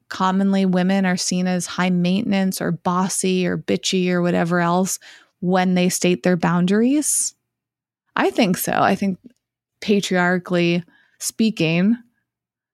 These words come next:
that's a very possible situation. Although one of the people in these dynamics I just referenced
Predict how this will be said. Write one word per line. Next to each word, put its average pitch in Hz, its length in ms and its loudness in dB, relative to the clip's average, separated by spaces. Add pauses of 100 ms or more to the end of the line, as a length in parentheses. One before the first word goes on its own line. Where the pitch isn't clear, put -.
(1120)
that's 175 560 -2
a 190 80 2
very 180 520 2
possible 185 800 -2 (400)
situation. 185 920 0
Although 185 480 2 (720)
one 202 220 2
of 202 140 2
the 190 100 2
people 180 460 2 (260)
in 185 240 2
these 180 600 2 (180)
dynamics 190 640 2
I 190 80 2
just 185 260 0
referenced 180 680 0